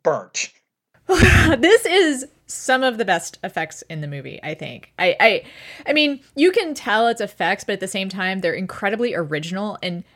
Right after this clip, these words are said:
Speaker 2: how hard is it to come up with original special effects for a creature movie, right? Like,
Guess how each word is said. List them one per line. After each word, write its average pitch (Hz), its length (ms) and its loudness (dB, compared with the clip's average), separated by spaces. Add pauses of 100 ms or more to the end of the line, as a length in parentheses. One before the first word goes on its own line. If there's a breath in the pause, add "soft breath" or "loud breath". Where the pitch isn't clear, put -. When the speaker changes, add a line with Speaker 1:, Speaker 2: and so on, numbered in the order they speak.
Speaker 2:
how 320 280 0
hard 359 300 0
is 349 120 0
it 180 100 -2
to 196 80 -8
come 233 160 -6
up 226 100 -2
with 220 140 -4
original 185 600 -2
special 180 360 -6
effects 175 300 -6
for 170 100 -8
a 156 60 -8
creature 160 320 -10
movie, - 260 -16
right? 147 400 -8
Like, 156 260 -8